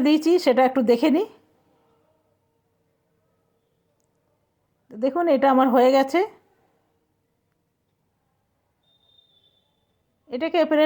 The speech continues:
লাগিয়ে দেবো একটু ঘি। ঘি না এলে আপনি খেতে পারবেন না, যদি প্রথম খাচ্ছেন তাহলে একটু ঘি লাগিয়েই খাবেন।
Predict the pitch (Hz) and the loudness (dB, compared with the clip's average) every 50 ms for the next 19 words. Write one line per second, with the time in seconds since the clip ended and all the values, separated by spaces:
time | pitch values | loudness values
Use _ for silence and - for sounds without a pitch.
0 | 294 247 226 233 247 240 262 262 277 269 269 294 269 196 - 196 214 190 175 156 | 2 2 2 2 0 0 2 0 0 0 0 -4 -4 -4 -2 -2 -2 0 0 -2
1 | 151 - _ _ _ _ _ _ _ _ _ _ _ _ _ _ _ _ _ _ | -6 -10 _ _ _ _ _ _ _ _ _ _ _ _ _ _ _ _ _ _
2 | _ _ _ _ _ _ _ 185 196 190 262 320 339 339 330 302 294 285 294 285 | _ _ _ _ _ _ _ -14 -6 -2 -2 0 0 2 2 2 2 2 2 2
3 | 269 269 269 285 277 - 247 - 240 208 214 185 175 170 160 147 143 143 156 - | 2 2 0 -2 0 -2 -2 0 0 0 2 0 0 -2 -4 -4 -4 -8 -10 -12
4 | _ _ _ _ _ _ _ _ _ _ _ _ _ _ _ _ _ _ _ _ | _ _ _ _ _ _ _ _ _ _ _ _ _ _ _ _ _ _ _ _
5 | _ _ _ 185 202 220 233 254 262 262 247 247 247 330 349 359 - 339 294 294 | _ _ _ -8 -6 -2 -2 -2 0 2 0 2 2 0 0 0 0 0 -2 0
6 | - 320 339 349 339 262 254 254 254 254 262 220 190 240 240 247 247 247 233 240 | -2 -4 -2 0 0 2 2 2 0 0 -4 -4 0 0 2 2 2 2 2 2
7 | 262 269 254 269 240 202 165 160 151 | 0 0 -2 -2 -2 -4 -2 -2 -6